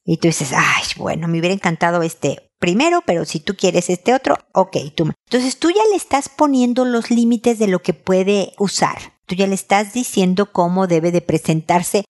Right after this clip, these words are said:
frente a la abuela con estas tres juegos de ropa que tú escogiste. Pero le das la opción de elegir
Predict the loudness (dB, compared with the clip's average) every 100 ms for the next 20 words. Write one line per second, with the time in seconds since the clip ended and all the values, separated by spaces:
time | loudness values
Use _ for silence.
0 | _ 0 0 2 0 2 2 2 0 -2
1 | -6 -4 -2 -2 -4 -6 -2 2 2 0
2 | -10 -12 0 2 2 0 0 0 0 0
3 | 0 0 -4 -2 0 0 -2 -10 -20 _
4 | -2 0 2 2 2 0 2 2 2 0
5 | -8 -2 0 0 -2 -6 -4 -2 -2 -4
6 | -2 0